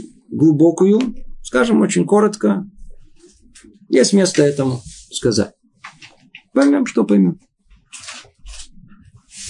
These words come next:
Сила под названием высокомерие, гордость – это центральная сила, которая есть в человеке. Помните, когда мы говорили, что если у человека забрать его полностью,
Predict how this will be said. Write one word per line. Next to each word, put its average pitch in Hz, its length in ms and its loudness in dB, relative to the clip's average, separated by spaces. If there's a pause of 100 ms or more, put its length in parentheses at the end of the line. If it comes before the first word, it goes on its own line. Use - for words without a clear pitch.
(800)
Сила 269 380 4
под 180 180 2
названием 190 760 2
высокомерие, 170 720 2
гордость – 175 800 0 (920)
это 160 240 2
центральная 190 720 2
сила, 196 440 2
которая 160 400 2
есть 156 260 2
в - 20 -12
человеке. 135 560 0 (960)
Помните, 190 360 4
когда 170 220 4
мы 190 120 2
говорили, 180 420 4
что 165 200 0
если 185 280 4
у 170 80 4
человека 170 500 2
забрать 151 760 -2
его 151 580 2
полностью, - 640 0